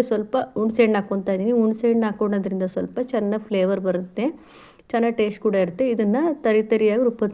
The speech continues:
ತುಂಬ ತರಿ ತರಿ ಆಗೋಲ್ಲ, ತುಂಬ ನೈಸ್ ಆಗಲ್ಲ. ನೈಸಾಗಂತೂ ರುಬ್ಕೊಬಾರ್ದು, ಸ್ವಲ್ಪ ದಪ್ಪ ದಪ್ಪ ರುಬ್ಕೊಂಡ್ರೆ ಚೆನ್ನಾಗಿ ಒಂದು ಮೀಡಿಯಮ್ಮಾಗೆ ರುಬ್ಕೊಳ್ಳೋಣ. ಇವಾಗ ಬಾಣಲಿ ಇಟ್ಕೊಂಡ್ಬಿಟ್ಟು ಸ್ವಲ್ಪ ಎಣ್ಣೆ ಕಾದಿದೆ ಅಲ್ವಾ,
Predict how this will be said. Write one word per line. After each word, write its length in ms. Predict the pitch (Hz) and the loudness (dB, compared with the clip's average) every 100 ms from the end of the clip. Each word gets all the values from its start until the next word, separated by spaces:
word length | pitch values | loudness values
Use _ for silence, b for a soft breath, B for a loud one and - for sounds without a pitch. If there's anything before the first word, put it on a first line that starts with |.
| 226 | 0
ತುಂಬ 140 | 226 | 0
ತರಿ 280 | 247 220 196 | 0 0 0
ತರಿ 280 | 208 214 214 | 0 2 2
ಆಗೋಲ್ಲ, 380 | 196 190 185 226 | 2 0 0 -2
ತುಂಬ 240 | 269 240 233 | -2 0 2
ನೈಸ್ 320 | 214 196 202 | 2 0 0
ಆಗಲ್ಲ. 300 | 190 170 196 320 B B B B - | 0 2 0 -2 B B B B -4
ನೈಸಾಗಂತೂ 600 | 196 233 262 247 226 240 | -2 2 4 4 4 2
ರುಬ್ಕೊಬಾರ್ದು, 580 | 220 214 202 180 170 247 | 0 0 -2 0 0 -2
ಸ್ವಲ್ಪ 240 | - 214 | -6 -6
ದಪ್ಪ 280 | 202 185 208 | -4 -2 -2
ದಪ್ಪ 280 | 202 202 208 | -2 -2 -2
ರುಬ್ಕೊಂಡ್ರೆ 500 | 196 190 190 185 254 | -2 -2 -4 0 0
ಚೆನ್ನಾಗಿ 500 | 247 202 185 175 254 B B B B - | 0 0 0 0 -2 B B B B -4
ಒಂದು 120 | 220 220 | 0 2
ಮೀಡಿಯಮ್ಮಾಗೆ 600 | 226 220 208 196 254 294 | 4 2 0 0 2 2
ರುಬ್ಕೊಳ್ಳೋಣ. 500 | 220 - 202 190 233 311 | 0 0 0 2 2 2
ಇವಾಗ 240 | 208 233 233 | 2 0 2
ಬಾಣಲಿ 420 | 247 208 196 196 202 202 196 190 | 0 0 0 2 2 2 0 -2
ಇಟ್ಕೊಂಡ್ಬಿಟ್ಟು 440 | 190 190 190 202 | -4 -4 -6 -4
ಸ್ವಲ್ಪ 400 | 269 208 202 214 | -4 -2 -2 -2
ಎಣ್ಣೆ 280 | 226 190 196 | 0 0 -2
ಕಾದಿದೆ 360 | 202 190 185 180 | -2 -2 0 -2
ಅಲ್ವಾ, 220 | 185 240 | -2 -2